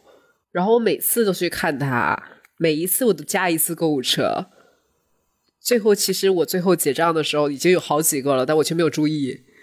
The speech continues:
然后它本身又不贵，你知道吗？一来我说：“哦，怎么这么多个？” <laughs> 然后再一看，哦，<laughs> 就，就，就自己粗心嘛。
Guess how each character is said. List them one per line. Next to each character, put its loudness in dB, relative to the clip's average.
然 0
后 2
它 -2
本 2
身 2
又 4
不 -6
贵， 2
你 -4
知 -2
道 0
吗？ 2
一 -2
来 2
我 2
说 2
：“哦， 0
怎 -6
么 2
这 0
么 2
多 4
个？” 2
<laughs> -20
然 -4
后 2
再 0
一 2
看， -2
哦， 0
<laughs> -6
就， 2
就， 2
就 0
自 -2
己 0
粗 0
心 0
嘛。 0